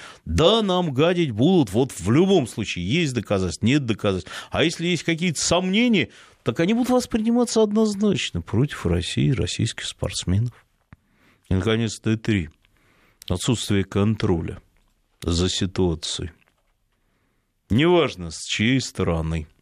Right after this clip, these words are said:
Догадайтесь сами, кто контролеры у нас. Они знают. Отсутствие контроля за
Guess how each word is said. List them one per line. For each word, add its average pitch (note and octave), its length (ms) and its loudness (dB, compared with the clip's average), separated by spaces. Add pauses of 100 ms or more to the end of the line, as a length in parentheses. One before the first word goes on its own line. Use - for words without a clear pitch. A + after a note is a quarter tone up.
(760)
Догадайтесь D3+ 920 2
сами, E2 600 -2 (840)
кто - 300 -4
контролеры G#2+ 800 0
у E2+ 160 -4
нас. E2+ 560 -6 (320)
Они A2+ 260 2
знают. F2+ 720 -2 (1700)
Отсутствие - 720 0
контроля G#2 760 0
за F#2+ 540 -2